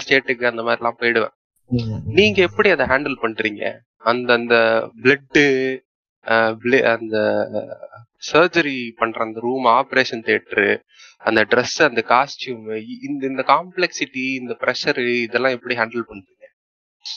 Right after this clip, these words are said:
Speaker 2: ஃபர்ஸ்ட், நீங்க ஃபர்ஸ்ட் கேட்ட ஃபர்ஸ்ட் போர்ஷன் கேள்வி, ப்ரெஷரை எப்படி ஹேண்டில் பண்றோம்? ஆப்வியஸா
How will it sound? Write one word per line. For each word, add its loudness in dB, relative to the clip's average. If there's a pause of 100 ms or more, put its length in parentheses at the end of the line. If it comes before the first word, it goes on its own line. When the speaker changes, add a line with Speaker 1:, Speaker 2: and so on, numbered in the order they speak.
(1080)
Speaker 2:
ஃபர்ஸ்ட், -16 (360)
நீங்க -4
ஃபர்ஸ்ட் -8
கேட்ட 0
ஃபர்ஸ்ட் -4
போர்ஷன் 0
கேள்வி, 2
ப்ரெஷரை 0
எப்படி 2
ஹேண்டில் 2
பண்றோம்? 2
ஆப்வியஸா 2